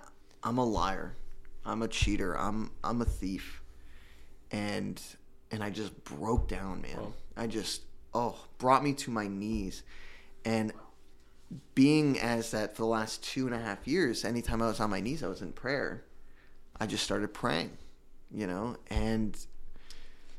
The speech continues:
Speaker 2: But this time to
Speaker 1: Yeah, I'm trying not to get emotional. Hold on a second,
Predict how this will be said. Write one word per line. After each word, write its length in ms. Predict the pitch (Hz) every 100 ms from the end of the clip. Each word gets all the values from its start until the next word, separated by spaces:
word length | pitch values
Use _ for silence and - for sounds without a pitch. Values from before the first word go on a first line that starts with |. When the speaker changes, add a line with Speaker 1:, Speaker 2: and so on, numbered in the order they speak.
| -
Speaker 2:
But 140 | 123
this 200 | 123 -
time 220 | 135 117 117 127
to 520 | 104 104 104 101 120 - - - - -
Speaker 1:
Yeah, 220 | 110 104
I'm 100 | 101 95
trying 240 | 120 113
not 160 | 98 98
to 80 | 101
get 100 | 101
emotional. 480 | 92 101 - 101 90
Hold 240 | 95 95
on 20 |
a 40 | 95
second, 320 | - -